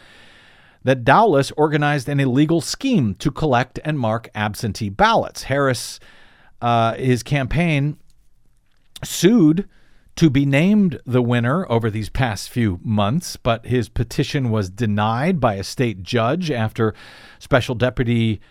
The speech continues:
Attorney General Amar Ma-, uh, Majmundar, the election board's attorney, argued that it was, quote,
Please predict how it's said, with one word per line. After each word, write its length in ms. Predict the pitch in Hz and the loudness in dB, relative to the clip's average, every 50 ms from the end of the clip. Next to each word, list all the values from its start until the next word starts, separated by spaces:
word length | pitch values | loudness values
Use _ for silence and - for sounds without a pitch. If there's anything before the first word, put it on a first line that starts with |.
| _ _ _ - | _ _ _ -10
Attorney 440 | 113 - - - 165 160 151 143 127 | -8 -6 -2 0 0 2 2 0 0
General 600 | 110 110 123 131 131 131 131 127 123 127 - - | 2 0 0 2 2 2 2 2 2 0 -2 -2
Amar 540 | 113 110 113 117 120 127 131 131 127 131 127 | -2 0 2 2 2 2 2 2 2 0 0
Ma-, 320 | 120 120 117 113 120 123 123 - | -2 -4 -2 -2 -2 -2 -4 -2
uh, 360 | 120 113 113 107 104 104 104 101 | -2 0 0 0 -2 -2 -4 -4
Majmundar, 1120 | 107 110 113 117 123 117 104 101 110 117 143 175 170 147 123 107 107 104 107 143 190 190 _ - - - - | -4 -4 -2 -2 -2 -2 -2 -2 2 4 4 4 6 6 6 6 6 4 4 2 0 -2 _ -14 -20 -18 -6
the 260 | 107 110 101 95 - - - | -4 -2 -2 -2 -4 -6 -4
election 640 | 110 104 117 127 117 - - - 127 110 104 104 | -2 0 0 -2 -2 -4 -6 -2 0 0 0 0
board's 500 | 92 - 131 110 107 104 101 98 87 - - - | 0 0 2 2 4 2 2 0 -4 -10 -14 -14
attorney, 520 | - - - - 262 277 220 131 131 - | -12 -6 0 0 2 2 2 2 0 0
argued 400 | - 120 123 127 113 117 131 117 | 0 0 0 0 0 -2 -4 0
that 120 | 123 123 120 | 0 0 0
it 180 | 120 123 117 | 0 -2 -4
was, 140 | 113 110 101 | -4 -4 -6
quote, 380 | - - 165 170 175 170 - | -2 0 2 2 2 0 -2